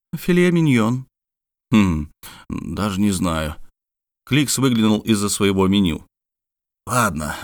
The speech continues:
пока вы страдаете муками выбора, я хочу огласить новость".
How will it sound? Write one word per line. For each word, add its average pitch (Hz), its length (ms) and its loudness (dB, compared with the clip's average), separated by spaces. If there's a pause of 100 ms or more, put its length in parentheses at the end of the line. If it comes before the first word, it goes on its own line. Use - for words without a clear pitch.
(120)
пока 147 300 0
вы 147 140 2
страдаете 127 640 0
муками 123 400 4
выбора, 131 420 0
я 110 140 0
хочу 131 340 -2
огласить 113 500 0
новость". 78 440 -4